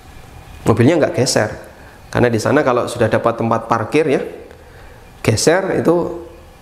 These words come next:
belum tentu dapat tempat parkir yang baru. Apakah kunci, S T N K, B P K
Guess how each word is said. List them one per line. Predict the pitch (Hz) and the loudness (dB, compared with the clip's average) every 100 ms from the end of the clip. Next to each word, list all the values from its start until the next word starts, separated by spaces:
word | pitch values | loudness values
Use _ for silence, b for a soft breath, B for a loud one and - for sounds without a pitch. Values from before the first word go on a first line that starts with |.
| - | 2
belum | 120 110 | 2 2
tentu | 117 160 | 2 2
dapat | 160 113 120 - - - - - | 2 0 -4 -6 -16 -20 -8 -4
tempat | 107 104 | -2 -2
parkir | - 117 - 127 127 - - - - | -2 -2 -2 -2 -4 -8 -14 -18 -2
yang | 120 110 | 0 2
baru. | 143 175 139 - - - - - - B B B B B B B B B B B B B - | 0 0 -2 -8 -16 -20 -20 -20 -20 B B B B B B B B B B B B B -2
Apakah | - 220 220 202 - 170 170 - | 0 0 0 -2 -2 -6 -8 -2
kunci, | 170 165 139 160 226 - | 0 2 2 2 0 -8
S | - 147 - | -2 -2 0
T | 123 | 0
N | 127 123 | 2 0
K, | 135 175 | 0 0
B | 190 120 | 0 0
P | |
K | 127 123 | 0 -2